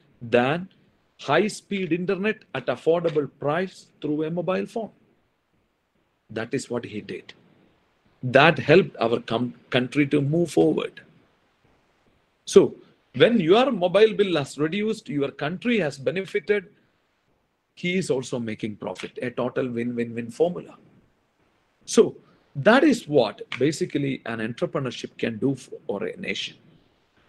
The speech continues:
Don't be under the impression that only government can change a nation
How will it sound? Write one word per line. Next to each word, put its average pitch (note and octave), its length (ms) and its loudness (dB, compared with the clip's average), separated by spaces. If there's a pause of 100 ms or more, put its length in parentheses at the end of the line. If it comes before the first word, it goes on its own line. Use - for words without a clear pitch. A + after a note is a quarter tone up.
Don't F#3+ 260 8
be F#3 140 6
under D#3 200 0
the C#3+ 120 2
impression C3+ 500 -4
that B2+ 160 -2
only C#3+ 200 -2
government C#3+ 500 -4
can A#2 200 -6
change D3+ 380 -4
a A#2 80 -4
nation B2+ 460 -4